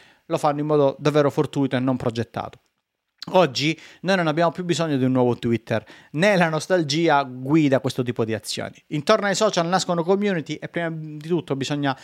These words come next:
comprendere quello che è un comportamento umano. Insomma, Twitter, Threads, Blue Sky, siete diventati veramente pesanti da questo punto di vista. Intanto TikTok lancia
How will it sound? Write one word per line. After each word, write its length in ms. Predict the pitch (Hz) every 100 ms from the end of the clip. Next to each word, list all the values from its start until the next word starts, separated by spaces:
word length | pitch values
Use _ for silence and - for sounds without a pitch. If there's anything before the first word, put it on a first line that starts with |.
| - -
comprendere 540 | 165 151 151 143 131
quello 220 | 147 139
che 260 | 127 139 139
è 40 | -
un 100 | 165
comportamento 880 | - 151 151 - 156 151 135 139 139
umano. 380 | 127 110 104 -
Insomma, 300 | - 123 120
Twitter, 520 | 180 170 175 139 120 - - - _
Threads, 440 | 175 180 143 -
Blue 200 | 135 160
Sky, 500 | 147 - 156 127 120 - _ _ _
siete 220 | - 139
diventati 420 | 135 139 131 135
veramente 640 | 131 127 127 127 - 120 - _ _ _
pesanti 680 | - 120 - 110 107 - 127
da 120 | 120
questo 280 | - - -
punto 280 | - 127 120
di 120 | 110
vista. 320 | 107 - - - - - - - - - - _
Intanto 440 | 214 185 240 170
TikTok 540 | 147 254 - 139 - -
lancia 600 | 202 220 180 139 135 214